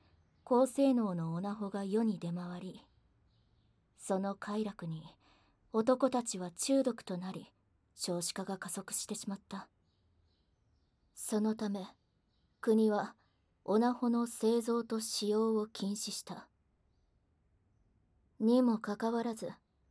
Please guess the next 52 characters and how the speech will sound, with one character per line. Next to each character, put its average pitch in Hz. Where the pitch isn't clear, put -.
そ 214
の 233
快 240
楽 185
を 175
忘 208
れ 240
ら 247
れ 247
な 254
か 247
っ 226
た 180
者 180
た 214
ち 185
に 170
よ 165
っ 165
て、 165
闇 254
オ 285
ナ 277
ホ 202
が 165
製 180
造 180
さ 175
れ、 170
繁 202
華 202
街 175
を 165
中 185
心 185
に 180
そ -
れ 202
が 196
は 190
び 220
こ 226
っ 220
た。 -
嘆 202
か 214
わ 214
し 226
い 220
こ 214
と 226
だ。 214